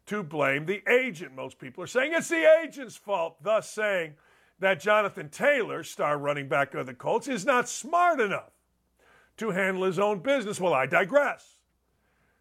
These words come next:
Jonathan Taylor is more than smart enough. Jonathan Taylor is a brilliant man. Uh, the legend is, I don't know if it's true or not, you know how these things go. Jonathan Taylor could have gotten into Harvard, or in fact did get into Harvard.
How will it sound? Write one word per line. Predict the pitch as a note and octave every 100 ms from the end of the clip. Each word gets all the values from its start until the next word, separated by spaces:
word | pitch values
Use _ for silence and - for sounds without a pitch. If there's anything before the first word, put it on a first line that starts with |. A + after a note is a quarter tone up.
| _ _ _ -
Jonathan | D3 D3+ D#3
Taylor | G#3 A#3+ C4
is | G3
more | D4 D#4+ D4+
than | A3+
smart | - F#3 C#3+ A#2+
enough. | A#2+ A#2+
Jonathan | G3 E3+ F#3+ F3
Taylor | G3 A3+ C4
is | B3
a |
brilliant | F#3+ D4+ D4+ C4+ D3+
man. | C#3+ C#3 D3 G3+
Uh, | B3 B3 -
the | F#3 B3+
legend | B3+ C4+ E4 E4 A3 F3 C#3
is, | C#3 F#3+
I | A3
don't | A3+
know | F3
if | D3+ C3+
it's | A#2+
true | - F3 E3+
or | A#2+
not, | B2+ A#3
you | C#4
know | C#4+
how | F#3+
these | D3+ C#3
things | - C3 A2+ G2+
go. | A#2 A2+ - _ - _ -
Jonathan | G#3 A3 G#3+ G#3+
Taylor | - G3 A#3
could | A3+ G3+
have | G3+
gotten | G3+ G#3+ A3+
into | C4+
Harvard, | C4 C4 D#4+ C4+ E3
or | C3+ C#3+
in |
fact | D3+ A3 A#3 -
did | D4+ C4+
get | G3+ F3+
into | E3
Harvard. | C#3 D3+ C#3+ D#3